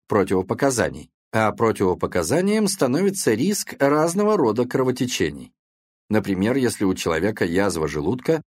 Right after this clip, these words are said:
то введение такого лекарства, скорее всего, спровоцирует сильное желудочное кровотечение,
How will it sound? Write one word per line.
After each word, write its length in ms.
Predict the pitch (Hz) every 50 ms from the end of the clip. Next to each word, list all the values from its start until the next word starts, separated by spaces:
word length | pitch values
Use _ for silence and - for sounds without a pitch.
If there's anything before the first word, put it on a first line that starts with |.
| _ _ _ -
то 100 | - 104
введение 540 | 104 95 104 135 147 180 202 190 185 180 160
такого 320 | 165 156 156 - 113 98
лекарства, 540 | 87 92 - - 180 196 196 196 - 190 185
скорее 420 | - - - 143 170 202 214 202
всего, 260 | 190 - - 175 185 196
спровоцирует 800 | 196 196 - 143 120 110 104 - - 202 208 220 214 196 196
сильное 520 | 196 - - 175 190 196 196 202 214 214 202
желудочное 680 | 180 196 196 170 120 107 120 117 - - 113 113 117
кровотечение, 840 | 113 - 120 110 107 104 117 98 - - - 78 73 76 76 69 -